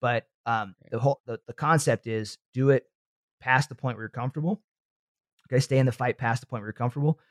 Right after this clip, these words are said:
Speaker 1: And, uh, it's like, it's like with money, with business. You don't ever count the deal until the money's in the bank. Okay,
Speaker 2: Yes.
Speaker 1: it,
Speaker 2: Okay,
Speaker 1: it should
Speaker 2: yeah,
Speaker 1: be,
Speaker 2: that's
Speaker 1: it should be binary, right? You're executing a plan. You should know, boom, okay, time to switch to the next thing.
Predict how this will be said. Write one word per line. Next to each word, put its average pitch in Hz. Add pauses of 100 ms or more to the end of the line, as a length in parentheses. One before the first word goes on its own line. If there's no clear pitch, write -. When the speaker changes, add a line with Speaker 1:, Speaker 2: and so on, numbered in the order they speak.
(300)
Speaker 1:
And, 123
uh, 107 (120)
it's -
like, 190
it's 151
like 165
with 131
money, 139
with 104
business. 117 (520)
You 139
don't 202
ever 160
count 156
the 113
deal 123
until 117
the 117
money's 120
in 107
the 98
bank. 98 (1300)
Okay, 131
Speaker 2:
Yes. 131 (180)
Speaker 1:
it, 135
Speaker 2:
Okay, 131
Speaker 1:
it 139
should 185
Speaker 2:
yeah, 190
Speaker 1:
be, 170
Speaker 2:
that's 123 (800)
Speaker 1:
it 165
should 185
be 160
binary, 127 (140)
right? 120
You're 123
executing 185
a 175
plan. 120
You 135
should 147
know, 120 (420)
boom, 147
okay, 123
time 143
to 139
switch 131
to 123
the 117
next 113
thing. 107